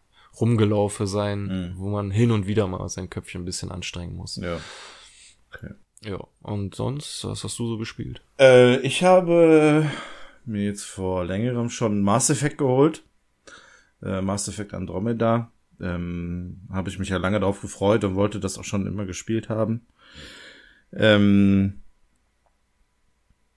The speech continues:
Speaker 2: hab das auch angefangen, ich hab da ein paar Stunden gespielt, gefällt mir auch ganz gut. Ähm,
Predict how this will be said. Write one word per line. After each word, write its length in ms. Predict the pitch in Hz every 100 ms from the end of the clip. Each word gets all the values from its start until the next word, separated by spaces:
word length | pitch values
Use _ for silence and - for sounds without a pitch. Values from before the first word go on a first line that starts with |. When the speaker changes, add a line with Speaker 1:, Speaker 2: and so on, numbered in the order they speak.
| -
Speaker 2:
hab 140 | 104 107
das 180 | 131 120
auch 100 | 90
angefangen, 540 | 90 123 147 160 156
ich 120 | 151
hab 100 | 123
da 80 | -
ein 80 | 104
paar 140 | 120
Stunden 260 | 113 113 -
gespielt, 720 | 98 - 113 135 180 202 -
gefällt 340 | - 117 120 113
mir 120 | 104
auch 120 | 101
ganz 260 | 104 110 -
gut. 440 | 139 160 202 -
Ähm, 600 | - 101 98 101 101 101